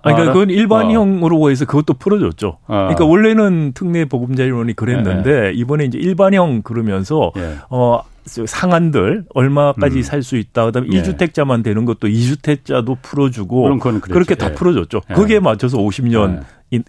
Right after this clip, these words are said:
Speaker 1: 일반은행들도
Speaker 2: 예.
Speaker 1: 했기 때문에
Speaker 2: 예.
Speaker 1: 이게 뭐 <laughs> 일반은행들이
Speaker 2: 음.
Speaker 1: 그냥 알아서 그 했었다라고
Speaker 2: 그렇군요.
Speaker 1: 보기는 어렵고요. 근데
Speaker 2: 어.
Speaker 1: 한 가지만 좀 말씀드리고
Speaker 2: 예.
Speaker 1: 싶은 거는 우리가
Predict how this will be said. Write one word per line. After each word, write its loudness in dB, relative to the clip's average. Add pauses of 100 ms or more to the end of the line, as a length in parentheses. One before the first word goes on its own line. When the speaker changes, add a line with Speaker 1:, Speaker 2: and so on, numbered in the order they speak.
(180)
Speaker 1:
일반은행들도 0
Speaker 2:
예. 0
Speaker 1:
했기 0
때문에 -2
Speaker 2:
예. 0
Speaker 1:
이게 -2
뭐 -2 (480)
<laughs> -4
일반은행들이 0
Speaker 2:
음. -2
Speaker 1:
그냥 -2
알아서 0
그 -2
했었다라고 -2
Speaker 2:
그렇군요. -4
Speaker 1:
보기는 -2
어렵고요. 0
근데 -6
Speaker 2:
어. 6
Speaker 1:
한 2
가지만 4
좀 0
말씀드리고 0
Speaker 2:
예. 0
Speaker 1:
싶은 -2
거는 0
우리가 0